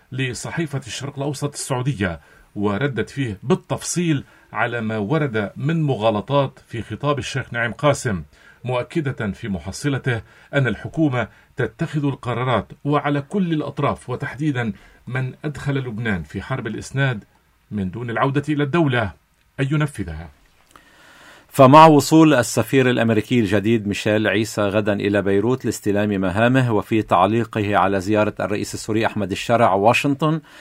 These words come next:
Speaker 2: قال براك إن الأسبوع الحالي يمثل نقطة تحول حاسمة في التاريخ الحديث للشرق الأوسط،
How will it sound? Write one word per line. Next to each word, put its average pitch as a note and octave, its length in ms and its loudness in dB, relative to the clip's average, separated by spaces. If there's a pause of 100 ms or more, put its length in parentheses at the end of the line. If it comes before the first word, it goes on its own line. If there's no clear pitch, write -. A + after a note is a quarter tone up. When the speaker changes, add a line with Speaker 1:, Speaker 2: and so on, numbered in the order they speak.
(200)
Speaker 2:
قال C#3 380 8
براك G2 600 2
إن A#2+ 180 2
الأسبوع G#2 680 4
الحالي G#2 420 0
يمثل A#2+ 360 0
نقطة A#2 380 -2
تحول A#2+ 500 0
حاسمة B2 440 -2
في - 100 -6
التاريخ A2+ 420 -2
الحديث G#2 520 -2
للشرق G2 460 -4
الأوسط، G2+ 640 -6